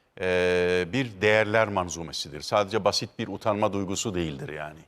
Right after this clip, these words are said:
Onun için, e, şöyle bir dersim var benim. Dijital ekran uygarlığında haya ile hayat bulmak.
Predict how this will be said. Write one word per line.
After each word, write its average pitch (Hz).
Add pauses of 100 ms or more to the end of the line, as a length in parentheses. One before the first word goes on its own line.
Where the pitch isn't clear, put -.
(1040)
Onun 127
için, 143 (260)
e, 101 (100)
şöyle 143
bir 135
dersim 123
var 95
benim. 131 (880)
Dijital 123
ekran 123
uygarlığında 107
haya 123
ile 110
hayat 104
bulmak. 71